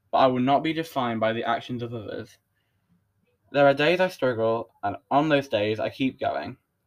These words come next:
For the little me who deserves her friend, her school, and her boyfriend. Deserve more from them, I mean, sorry. I keep on going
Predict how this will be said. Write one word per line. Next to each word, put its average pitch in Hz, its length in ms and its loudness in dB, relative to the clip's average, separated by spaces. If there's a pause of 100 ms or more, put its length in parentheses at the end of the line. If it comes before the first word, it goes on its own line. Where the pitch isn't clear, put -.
For 135 80 -4
the 131 100 2
little 139 300 -2
me 113 260 0
who 120 140 -8
deserves 120 500 0
her 120 100 -8
friend, 123 580 -2 (640)
her 123 100 -2
school, 113 800 -6
and 127 120 -4
her 120 140 -4
boyfriend. 110 640 -6 (1500)
Deserve 120 260 -2
more 117 420 0
from 104 200 -10
them, 107 220 -10 (120)
I - 80 -14
mean, - 220 -14
sorry. 113 280 -12 (1000)
I - 80 -10
keep 185 260 -2
on 190 120 -2
going 113 500 2